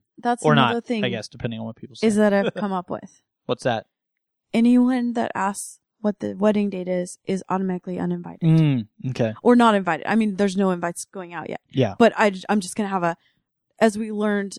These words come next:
Speaker 1: a term from the couple last night,
Speaker 2: Oh, yeah.
Speaker 1: a blacklist.
Speaker 2: A blacklist and a
Speaker 1: Gray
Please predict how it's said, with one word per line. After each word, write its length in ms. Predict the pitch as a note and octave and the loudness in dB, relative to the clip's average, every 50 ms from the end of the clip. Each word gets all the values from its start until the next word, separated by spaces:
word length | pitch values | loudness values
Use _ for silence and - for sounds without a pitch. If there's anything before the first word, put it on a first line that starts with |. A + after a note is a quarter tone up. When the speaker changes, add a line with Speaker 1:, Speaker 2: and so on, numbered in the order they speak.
| - | -8
Speaker 1:
a 60 | - F#3+ | -8 -8
term 480 | - - - B3 B3 A#3 G#3 G3+ G#3 | -6 -4 0 0 2 2 2 0 -2
from 200 | G#3 - A#3 G#3 | -2 -2 -2 -2
the 60 | G3+ F#3+ | 0 0
couple 260 | - A3 G3 - F#3+ | 0 -2 -2 0 0
last 240 | F#3 F3 F3+ - - | 0 0 0 -2 -2
night, 160 | A3 G3+ - - | -2 -2 0 4
Speaker 2:
Oh, 100 | D#3 D3+ | 4 4
yeah. 200 | D3 D3 E3+ D#3 | 6 4 4 2
Speaker 1:
a 20 | |
blacklist. 460 | G3+ G#3+ A3 A3 G#3+ - F#3 - - - | 2 2 2 2 2 -2 -6 -14 -4 -2
Speaker 2:
A 140 | D3+ D3 C#3+ - - | 0 0 0 -2 -2
blacklist 600 | - D3 D3+ D3+ D3+ - - F3 E3 E3 - - - | 2 4 4 4 4 2 0 0 0 0 -2 -4 -4
and 140 | E3+ D#3+ D3+ | -4 -2 -2
a 40 | C#3+ | -4
Speaker 1:
Gray 140 | - - | -2 2